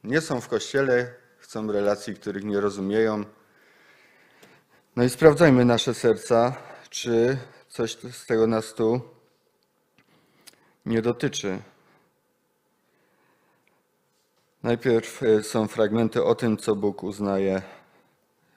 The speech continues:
e, no, będę czytał. Czyli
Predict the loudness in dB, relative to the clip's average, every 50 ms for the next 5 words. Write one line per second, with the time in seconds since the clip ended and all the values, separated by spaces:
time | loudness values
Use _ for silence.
0 | _ -12 -8 -6 -6 -6 -6 -8 -10 -14 _ _ _ _ _ _ _ _ _ _
1 | _ _ _ _ _ _ _ _ _ -4 -2 -2 0 -2 -2 -2 -4 -4 -6 -8
2 | -10 -10 -12 -12 -14 -18 -20 -20 -20 -20 _ -8 -4 -2 0 0 -2 -4